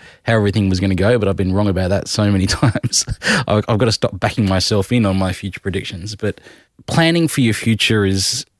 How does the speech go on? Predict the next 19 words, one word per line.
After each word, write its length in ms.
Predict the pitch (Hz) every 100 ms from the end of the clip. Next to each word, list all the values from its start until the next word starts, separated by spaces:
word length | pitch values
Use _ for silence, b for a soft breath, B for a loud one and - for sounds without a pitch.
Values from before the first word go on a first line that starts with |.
| _
always 280 | 120 123 113
a 20 |
difficult 420 | 92 101 - 98 -
thing. 340 | - 85 85 - _ 101
And 120 | 101
I 80 | 98
think 200 | 110 98
it's 160 | 92
often 200 | 104 -
gotta 180 | 95 90
be 160 | 90 90
a 40 |
bit 140 | 87 95
more 200 | 98 87
defensive 760 | 92 - 92 - 90 80 - - -
than 160 | 95
offensive. 580 | - 92 82 80 - - -
You 60 |
know, 100 | 92